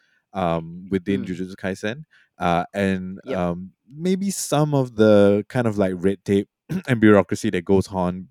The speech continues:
Speaker 1: behind kind of the running of the schools, and expands a little on some of the character backstories of the, the minor characters in the series. Uh,
Speaker 2: Mm.
Speaker 1: Jujutsu Kaisen is a fantastic example of what happens when you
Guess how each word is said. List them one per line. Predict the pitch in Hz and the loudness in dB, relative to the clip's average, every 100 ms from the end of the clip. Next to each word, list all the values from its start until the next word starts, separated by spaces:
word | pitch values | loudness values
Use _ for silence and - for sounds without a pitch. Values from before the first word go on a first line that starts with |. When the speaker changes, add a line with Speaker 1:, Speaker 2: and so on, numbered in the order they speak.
| 98 | -8
Speaker 1:
behind | 95 98 95 92 | -6 -4 -6 -6
kind | 95 | -6
of | 85 | -4
the | 87 | -4
running | 85 85 87 | -4 -6 -10
of | 80 | -12
the | |
schools, | - - 135 131 127 - _ _ _ - | -14 -2 0 2 0 -6 _ _ _ -8
and | 101 | -6
expands | 104 - 107 107 101 | -6 -2 0 0 0
a | |
little | 90 90 90 82 | 0 2 2 0
on | 85 87 | -4 -2
some | 92 | -4
of | 85 | -4
the | 85 | -8
character | - 80 - 80 | -4 -4 -4 -6
backstories | 82 73 - 78 76 78 - | -6 -8 -6 -4 -4 -6 -8
of | 80 76 | -10 -8
the, | 82 80 78 87 87 85 98 | -8 -8 -8 -10 -14 -18 -12
the | |
minor | 90 85 90 87 | -6 -4 -4 -6
characters | 80 71 - 76 | -8 -10 -10 -12
in | 76 | -14
the | 78 | -18
series. | 76 78 - - _ _ _ _ _ _ - | -14 -12 -14 -18 _ _ _ _ _ _ -8
Uh, | 87 87 87 - | -4 -2 -4 -4
Speaker 2:
Mm. | 156 147 | -6 -6
Speaker 1:
Jujutsu | 135 131 185 214 | -8 -4 -6 -6
Kaisen | 208 - 147 147 151 143 143 | -12 -4 -2 -2 -4 -4 -4
is | 107 | -6
a | 107 | -6
fantastic | 110 104 131 - - | -6 -6 -8 -8 -10
example | 85 85 82 82 95 98 92 82 | -12 -10 -6 -6 -6 -6 -6 -6
of | - | -8
what | 101 - | -10 -8
happens | 87 87 98 92 90 | -10 -8 -10 -10 -8
when | 82 85 | -8 -8
you | 85 | -12